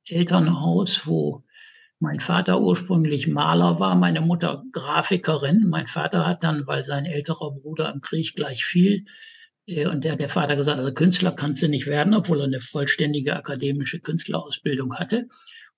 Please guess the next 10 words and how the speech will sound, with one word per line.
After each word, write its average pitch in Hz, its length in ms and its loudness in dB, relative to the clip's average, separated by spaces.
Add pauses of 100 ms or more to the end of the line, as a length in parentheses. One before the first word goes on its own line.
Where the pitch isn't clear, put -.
Und 135 120 -6
da 135 120 -2
hat 175 140 0
er 196 60 2
als - 180 -2
Kompromiss 175 560 4
Kunstgeschichte - 800 6
studiert. 117 680 -4 (760)
Und, 120 320 -2
äh, 143 280 2